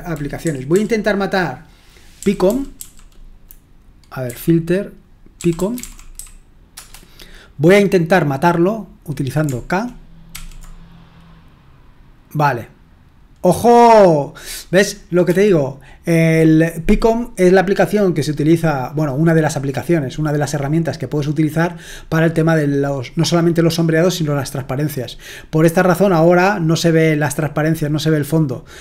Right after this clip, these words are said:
Eh, tendría que lanzarlo de nuevo. Voy a la-, no sé si lanzarlo, voy a arriesgarme, voy a lanzarlo a lo loco.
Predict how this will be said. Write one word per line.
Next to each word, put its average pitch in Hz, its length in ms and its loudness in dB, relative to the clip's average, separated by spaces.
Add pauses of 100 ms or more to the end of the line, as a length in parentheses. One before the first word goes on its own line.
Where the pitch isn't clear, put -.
(240)
Eh, 143 500 -4 (140)
tendría 156 380 2
que 170 80 2
lanzarlo 156 400 0
de 143 100 0
nuevo. 131 320 -6 (260)
Voy 151 180 2
a 165 60 4
la-, 156 300 -4 (140)
no 147 400 -6
sé 165 120 -2
si 165 120 -4
lanzarlo, 147 960 -4
voy 196 100 6
a 226 40 4
arriesgarme, 143 440 0
voy 160 120 2
a 180 40 4
lanzarlo 170 600 2
a 160 40 -2
lo 147 140 -2
loco. 127 340 -6